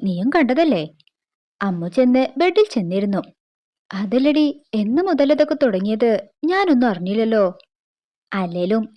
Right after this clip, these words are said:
ഈ പൊട്ടത്തലയിലെല്ലാം ഒതുക്കാൻ കുറച്ച് സമയം പിടിക്കും." അമ്മു ശിവയെ നോക്കി പുച്ഛിച്ചു തള്ളി. "ഓ പിന്നെ, നിനക്കല്ല അറിയാലോ." ശിവ വന്ന് അമ്മുവിന്റെ അടുത്തിരുന്നു.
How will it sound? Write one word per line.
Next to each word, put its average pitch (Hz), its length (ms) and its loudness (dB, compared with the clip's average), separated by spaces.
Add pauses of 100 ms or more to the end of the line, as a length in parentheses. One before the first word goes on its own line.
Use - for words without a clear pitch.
ഈ 392 120 2
പൊട്ടത്തലയിലെല്ലാം 240 880 -2
ഒതുക്കാൻ 208 380 -2
കുറച്ച് - 380 -10
സമയം 196 420 0
പിടിക്കും." 233 460 -4 (680)
അമ്മു 196 460 -2
ശിവയെ 392 440 2
നോക്കി 196 440 -2
പുച്ഛിച്ചു 202 360 -6
തള്ളി. 196 460 -2 (520)
"ഓ 208 100 0
പിന്നെ, 180 640 -2
നിനക്കല്ല 330 440 0
അറിയാലോ." 175 560 -2 (520)
ശിവ 196 360 0
വന്ന് 269 420 2 (100)
അമ്മുവിന്റെ 359 420 -2
അടുത്തിരുന്നു. 185 540 0